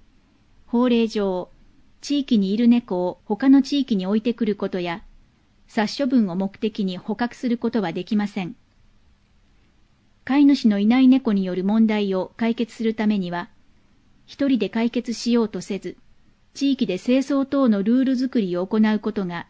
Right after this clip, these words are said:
大切です。次に、猫を飼っている方へ、次のご協力をお願いします。屋内で飼いましょう。不妊、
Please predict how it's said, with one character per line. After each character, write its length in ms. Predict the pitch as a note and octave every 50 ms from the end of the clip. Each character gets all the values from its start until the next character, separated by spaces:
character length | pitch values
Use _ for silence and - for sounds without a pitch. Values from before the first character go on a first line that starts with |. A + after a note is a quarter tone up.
| _
大 180 | - A3 G#3 G#3
切 240 | - G#3+ G3 - F#3
で 100 | F3+ G3
す。 160 | - - _ - - - - - - - _ _ _ _ - - - - - _ - - - _ _ _ _ _ _ _ _ _ _ _ _ _ _ _ _ _
次 220 | - A#3+ A3+ A3+ G3+
に、 180 | F#3+ F3+ - - _ _ _ _ _ _ _ _ _ _
猫 340 | A3+ B3 C#4 C#4 D4 C#4+ C4+
を 60 | B3+
飼 120 | - C4
っ 80 | C4 C4
て 120 | _ A3+
い 80 | F#3+ F#3+
る 100 | G3+ G3+
方 280 | - G#3+ G3+ - G3 F#3
へ、 180 | F3+ - - _ _ _ _ _ _ _ _ _ _ _ _ _ _ _ _ _ _ _ _ _ _ -
次 220 | - A#3 C4 C#4+
の 140 | C4 A#3 G3+
ご 140 | F3+ G3 G3
協 220 | - B3 A3+ A#3
力 320 | A3+ A3 A3 - G#3 F#3+
を 120 | F#3+ - - G#3
お 60 | G#3
願 260 | G#3+ G#3+ G#3 G#3 G3+
い 60 | G#3
し 140 | G3+ - F#3
ま 120 | F#3 G#3
す。 140 | - - - _ _ _ _ _ _ _ _ _ _ _ _ _ - _ _ _ _ _ _ _ _ _ _ _ _ _ _ _ _ _ -
屋 200 | G3+ G3 - C#4
内 220 | C#4 C#4+ C#4 A#3+
で 120 | G3 F3+ -
飼 160 | - A3+ G#3+
い 60 | A3
ま 120 | G#3+ A3
し 160 | A3 - - A3
ょ 280 | G3+ F#3+ F#3 - - _
う。 40 | _ _ _ _ _ _ _ _ _ _ _ _ _ _ _ _ _ _ _ _ _
不 100 | _ A#3
妊、 380 | A#3 A#3 B3 B3 A3+ G#3+ F3+